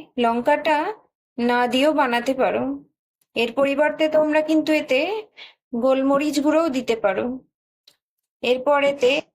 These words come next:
এছাড়া এখানে আমি টু টিস্পুন বেসন ও টু টিস্পুন আটা দিয়ে দেবো।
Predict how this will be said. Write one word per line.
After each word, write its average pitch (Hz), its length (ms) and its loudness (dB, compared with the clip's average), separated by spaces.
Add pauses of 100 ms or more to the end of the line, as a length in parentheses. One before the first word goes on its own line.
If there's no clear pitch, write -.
(100)
এছাড়া 311 480 2
এখানে 339 460 -2
আমি 320 300 0 (720)
টু 262 120 -2
টিস্পুন 302 600 -2 (640)
বেসন 240 580 -2 (580)
ও - 140 -6
টু - 240 -4
টিস্পুন 311 520 -2 (540)
আটা 240 380 -2
দিয়ে 240 280 0
দেবো। 214 300 -2